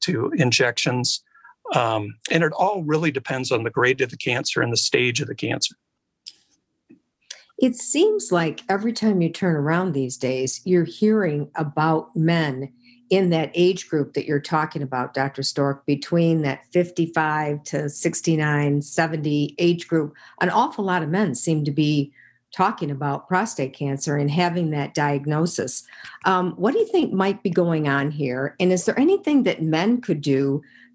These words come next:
Speaker 2: to keep themselves from getting this?
Speaker 1: Well, that's a great question. Um, I think we have gotten better over time at finding prostate cancer.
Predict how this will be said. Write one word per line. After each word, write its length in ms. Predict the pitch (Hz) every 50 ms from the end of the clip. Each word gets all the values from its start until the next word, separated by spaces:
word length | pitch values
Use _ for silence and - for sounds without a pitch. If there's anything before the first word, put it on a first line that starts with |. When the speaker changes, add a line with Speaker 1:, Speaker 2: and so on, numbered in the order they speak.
| _ -
Speaker 2:
to 100 | - 170
keep 220 | - 226 254 269
themselves 480 | - 370 214 - - 139 135 147 156 -
from 180 | - - 170 170
getting 360 | 135 151 226 440 453 320 139
this? 320 | - 62 - - - - - _ _ _ _ _ _ _ _ - - - _ _ - - - _ _ _ _ _ _ _ _ _ _ _ _ _ _ _ _
Speaker 1:
Well, 120 | - 143 139
that's 200 | 143 147 147 -
a 60 | 170
great 260 | - 160 147 139 135
question. 540 | - - 156 131 117 - - - 123 110 117 160 - - - -
Um, 400 | 139 131 123 120 117 110 110 107 - - _ _ - - - -
I 100 | - 151
think 220 | 143 - 190 170 -
we 140 | 202 185
have 180 | 156 156 127 -
gotten 380 | - 156 139 - - 143 123 113
better 480 | 107 131 123 127 127 123 131 131 151 -
over 360 | 311 127 120 - 123 113 -
time 380 | - - - 131 123 120 113 117
at 160 | 117 - -
finding 640 | - - - 127 127 139 147 143 135 120 110 107 110 - -
prostate 460 | - - 117 110 - - - 101 104
cancer. 540 | - - 123 113 110 107 - - 117 135 156